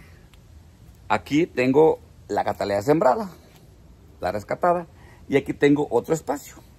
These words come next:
el cual yo le voy a poner esta hermosa bromelia aquí para darle al tronco otra vista más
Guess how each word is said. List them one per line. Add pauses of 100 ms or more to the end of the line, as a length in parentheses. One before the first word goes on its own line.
(420)
el
cual
yo (720)
le
voy
a
poner (400)
esta
hermosa (500)
bromelia (360)
aquí (520)
para
darle
al
tronco (1600)
otra
vista
más